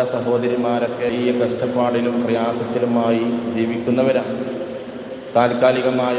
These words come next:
ആശ്വാസം അവർക്ക് ലഭിക്കുന്നുണ്ടെങ്കിലും അവർക്ക്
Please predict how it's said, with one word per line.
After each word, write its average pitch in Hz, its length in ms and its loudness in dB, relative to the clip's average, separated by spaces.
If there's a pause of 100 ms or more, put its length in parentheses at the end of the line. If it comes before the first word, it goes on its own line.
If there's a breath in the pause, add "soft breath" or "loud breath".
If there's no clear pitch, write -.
(220)
ആശ്വാസം 127 600 -2
അവർക്ക് 123 360 -2
ലഭിക്കുന്നുണ്ടെങ്കിലും 117 920 0 (1600)
അവർക്ക് 123 400 2